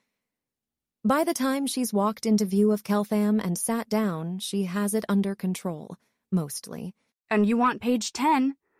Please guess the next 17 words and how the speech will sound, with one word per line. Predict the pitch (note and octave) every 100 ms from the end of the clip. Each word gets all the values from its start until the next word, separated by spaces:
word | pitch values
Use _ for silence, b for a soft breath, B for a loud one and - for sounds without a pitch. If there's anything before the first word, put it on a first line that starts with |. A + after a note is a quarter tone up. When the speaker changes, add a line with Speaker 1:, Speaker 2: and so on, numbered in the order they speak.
| _
Speaker 2:
says | - F#3+
Meritzel, | F#3 E3+ - - - A3 _
who | - G#3+
is | G3+
going | G#3 G3+
to | G3
be | F#3
daunted | F#3 F#3 F3+ F#3+
by | F3
none | F3+ F#3 G3
of | E3+
this. | - - - - _ -
Speaker 1:
They're | F#3 F#3
all | F3+ F3+ F3
looking | G#3+ F#3+ E3+
at | E3+
Ione. | F3 E3+ F3+ E3